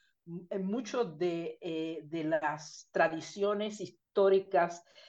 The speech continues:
de, de los pueblos, eh, afrocolombianos a tu proceso de investigación y a tu proceso, eh, eh,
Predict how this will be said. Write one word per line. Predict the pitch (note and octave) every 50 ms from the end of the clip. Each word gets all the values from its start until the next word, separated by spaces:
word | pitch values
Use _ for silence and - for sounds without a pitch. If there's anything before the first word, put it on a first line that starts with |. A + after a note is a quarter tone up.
| _ _ _
de, | D3+ D3 - E3+ E3+ E3+ E3+ E3 E3 E3 F3 - - F3 D#3+
de | E3
los | D#3+ D#3+ -
pueblos, | - - F#3+ F3+ F#3 F#3+ F#3+ F3+ F#3 F3+ - - - _ -
eh, | - D#3 D3+ D3 D3 D3+ D3 D3 - - _ _ _ _ _ _ _ _ -
afrocolombianos | G3+ G3 G3 - G3 F3+ F3 - F3+ D#3+ D#3 D3+ D#3 D#3 D#3+ D#3+ D#3 D#3+ D#3+ D#3 D#3 - -
a | - E3+ E3+ - - -
tu | A#3 A3 G3+ G#3
proceso | - F3 E3+ D#3 - - F3 D#3+ - - F3+
de | D#3+ D#3
investigación | D#3 D#3 D#3 D3 - - - D3+ D3+ C#3+ - - F3 D#3+ D#3+ D#3+
y | D3+
a | C#3+ -
tu | - - F#3+ -
proceso, | - D#3+ D#3+ D#3+ - - D3 C#3+ - - D#3 C#3+ D3+ - - - - - - - _ -
eh, | - E3 D#3 D3 D3+ D3+ D3 C#3+ C#3 C#3 C3+ C3+ C#3 C#3 C3+ C3+
eh, | C#3+ D3 C3+ C3+ C3 B2+ B2+ B2+ B2+